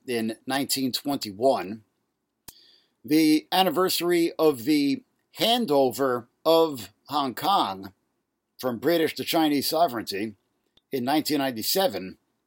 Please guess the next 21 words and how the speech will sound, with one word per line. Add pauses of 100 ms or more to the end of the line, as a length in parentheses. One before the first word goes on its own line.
(360)
and (640)
the
passage
of
the,
uh, (200)
national
security
law (520)
just
last
year,
twenty
twenty, (600)
by
the
National
People's
Congress
in
Beijing,